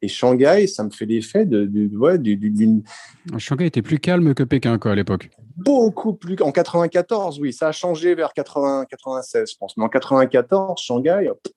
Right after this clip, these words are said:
Speaker 1: C'est,
Speaker 2: Mhm.
Speaker 1: c'est vraiment la belle, pour moi, c'est la belle au bois dormant. Donc, euh,
Speaker 2: Mhm.
Speaker 1: voilà l'image que j'en retiendrai. Et, euh, et donc, je vais absolument y aller. Euh, et mon épouse est enceinte. Euh, on décide de, de faire un petit break en, en France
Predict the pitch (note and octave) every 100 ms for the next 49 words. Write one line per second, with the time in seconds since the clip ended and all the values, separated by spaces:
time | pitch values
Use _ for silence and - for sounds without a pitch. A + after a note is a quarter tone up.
0 | _ _ _ _ - A#2 G#2+ G2+ - -
1 | F#2+ F#2 A#2+ G3 C#3+ A#2 - _ _ C3
2 | F3+ B3 - B2+ D#3+ F#3 D#3 D3 C3 G2+
3 | - - G#2+ A#2 A#2 G#2+ C3+ C#3+ D#3+ F3
4 | F3 D#3 D3 C#3+ C3 A2+ G#2+ _ - -
5 | - _ - C3+ C3+ B2+ B2+ D#3+ E3+ C3
6 | A#2+ - F3 F3 D#3+ C3 E3 B3+ _ _
7 | - B2+ C3 B2+ B2+ B2+ B2+ B2+ D#3+ F3+
8 | E3+ - F3 D3+ C3+ C3+ - D3+ E3+ F#3
9 | F#3+ F#3+ C#3+ C#3 C3+ C3 - - C#3 D#3
10 | D3 - D#3+ C#3+ C3+ B2+ B2+ D#3+ D3 C3+
11 | - D3 D3 C#3+ B2 A#2+ A2+ A2+ G2+ A#2
12 | - C#3+ G#3